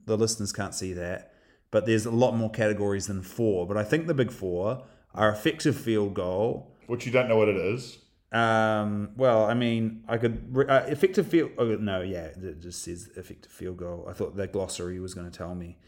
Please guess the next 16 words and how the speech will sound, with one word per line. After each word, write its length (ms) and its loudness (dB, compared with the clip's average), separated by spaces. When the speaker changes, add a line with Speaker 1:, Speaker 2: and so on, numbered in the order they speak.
Speaker 2:
<laughs> 160 -4
Speaker 1:
Um, 480 4
free 280 6
throw 340 8
attempt 480 -2
rate. 560 -2
Um, 600 2
maybe 460 0
to, 520 -10
oh, 120 0
I 140 6
don't 160 6
know 180 6
actually 340 0
which 200 -6
ones. 420 -6